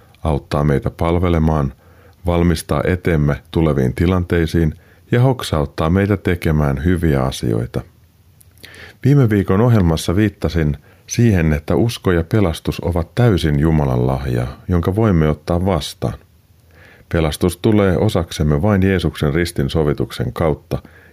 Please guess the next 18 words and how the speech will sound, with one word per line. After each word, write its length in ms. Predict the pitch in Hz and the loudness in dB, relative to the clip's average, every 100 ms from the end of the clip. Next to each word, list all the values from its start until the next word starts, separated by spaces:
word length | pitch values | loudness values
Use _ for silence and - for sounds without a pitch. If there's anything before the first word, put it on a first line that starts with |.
| - | 0
ilman 400 | 110 98 85 - - | 2 4 2 -2 -2
omia 340 | 92 85 71 | 0 2 0
ansioita 680 | - 80 67 64 62 64 71 - | 0 -2 -2 0 0 -2 -6 -4
tai 160 | 85 82 | -4 -4
tekoja. 440 | - 92 - 58 - - - _ _ _ - | -4 -4 -4 -6 -8 -18 -20 _ _ _ -4
Sain 200 | 113 127 | 0 4
ohjelman 360 | 139 104 98 | 4 4 2
jälkeen 420 | 98 95 92 90 90 | 2 0 0 0 2
viestin, 440 | 110 98 - 73 | 0 0 -2 -2
jossa 260 | 73 - 82 | -2 -2 0
viitattiin 480 | 90 80 - 80 | 0 -2 -4 -2
Jaakobin 480 | 78 98 92 - 73 | 0 0 -2 -2 -2
kirjeen 320 | 78 73 73 | -2 0 -2
kohtaan 460 | 71 85 - 73 69 | -2 -4 -4 -4 -2
ja 80 | 71 | 0
johonkin 380 | 85 113 120 120 | 0 0 0 0
muuhunkin 400 | 98 65 64 - | 0 -2 -8 -8
kohtaan. 440 | 65 64 - 60 | -8 -6 -6 -8